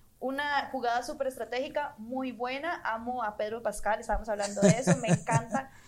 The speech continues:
Speaker 1: eh, tanto él como actor y, y, y en sus demás papeles. Y creo que es una, un, una serie muy para las nuevas generaciones para arrastrar y seguir con el imperio de, de lo que es Star Wars.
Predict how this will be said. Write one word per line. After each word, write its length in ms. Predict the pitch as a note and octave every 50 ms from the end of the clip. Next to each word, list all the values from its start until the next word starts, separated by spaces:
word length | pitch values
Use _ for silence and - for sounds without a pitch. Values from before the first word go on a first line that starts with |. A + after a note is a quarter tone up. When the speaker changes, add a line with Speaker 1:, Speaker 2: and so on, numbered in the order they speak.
| - - -
Speaker 1:
eh, 340 | A#3+ A3+ A3 G#3+ G#3 G3+ G3+
tanto 260 | A3+ A3+ A3+ A3+ B3
él 100 | A#3+ A#3+
como 180 | C4+ C4+ B3+ A3
actor 340 | G#3 G3+ - A#3 A#3 A#3 A#3
y, 200 | A3 G3 - -
y, 580 | - G3+ G3+ G3+ G3 G3 F#3+ F#3 F#3 - - -
y 260 | - G#3 G#3 G3+ G3+
en 280 | G3+ G3 G3 G3 G3 F#3+
sus 200 | F#3+ G#3+ G#3 G3+
demás 300 | G3+ G3 G3 G3+ G#3 -
papeles. 500 | B3 A#3 - - B3 B3+ B3+ D#4 F4+ - - - - - - - - - -
Y 280 | - B3+ B3 A#3+ A#3+ A#3+
creo 380 | C4 B3+ A#3+ A#3+ B3 C4+ C#4 C4
que 840 | - D4+ C#4 C4 B3+ B3 A#3 A3 G#3+ G3+ F#3+ - - G#3+ A3 A3+ A3+
es 160 | A#3+ A#3 -
una, 480 | C4+ C4+ C#4 C#4 C#4 C4 A3+ B2 - -
un, 480 | G#3+ A3 A3+ A#3 A#3+ A#3 A#3+ A#3 - - -
una 200 | A#3+ C4 C#4 C#4+
serie 520 | D4 D4 C#4 C#4 C4+ C#4 C#4+ C#4 C#4 - - - _
muy 380 | G#3 A3 A#3+ C4+ C#4+ D4 C#4+ C4+
para 240 | - C4 A#3+ A3 G#3
las 80 | G#3
nuevas 200 | G#3+ A3 A#3 B3+
generaciones 600 | C4+ C#4 C4+ B3 A#3 - C4 C#4 C#4+ D#4+ E4 D#4
para 480 | - - A#3 A#3 B3 C4 C#4+ - - - -
arrastrar 640 | G#3+ G#3+ G#3 G#3+ F#3+ F#3+ - A#3+ B3 B3+ C4 C4 C#4
y 40 | C4
seguir 300 | A#3+ G#3 F#3 G#3+ A3 -
con 160 | - A#3 A#3
el 100 | A3+ A3
imperio 420 | G#3+ G3+ G3+ A3 G#3+ G#3 A3 A3+ A3
de, 320 | G#3+ G3 D#3+ - - - -
de 80 | G#3+
lo 180 | G#3+ G3+ G3 G3
que 560 | G#3+ G#3 G3+ G3 G3+ G3 G3 G3+ G#3 G#3 G#3
es 60 | G#3 - - - - - - - - -
Star 300 | B3 - - A3 G3+ G3+
Wars. 320 | G3 - - - - -